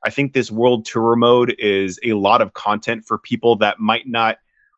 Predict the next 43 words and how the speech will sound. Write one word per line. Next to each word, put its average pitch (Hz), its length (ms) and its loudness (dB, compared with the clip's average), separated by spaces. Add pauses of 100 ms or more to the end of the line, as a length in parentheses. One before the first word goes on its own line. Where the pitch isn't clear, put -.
want 131 260 0
to 139 100 0
dive 120 380 2
into 120 400 -6
the 107 180 -4
nitty-gritty 123 880 0
of 104 240 2
all 113 160 6
these 107 260 -2
new 101 160 -2
gauge 147 420 2
systems 120 400 -4
they 110 120 2
have, 107 480 0
and 104 160 -8
can 110 140 -8
really 120 480 0 (360)
be 127 120 2
something 120 400 0
where, 117 160 0 (100)
I 127 40 0
mean, 131 140 2
you're, 131 120 0 (160)
you're 131 140 2
basically 135 420 2
just 107 180 0
running 113 260 0
around 104 220 0
an 95 60 0
open 98 260 -4
world 98 240 -2
in, 90 80 -8
like, 90 220 -6
this 98 320 -6
light 104 460 0
J 101 240 -2
R 98 140 0
P 98 240 -10
G, 98 420 -2 (340)
action 110 360 -4
R 101 160 0
P 107 200 -6
G, 95 420 -4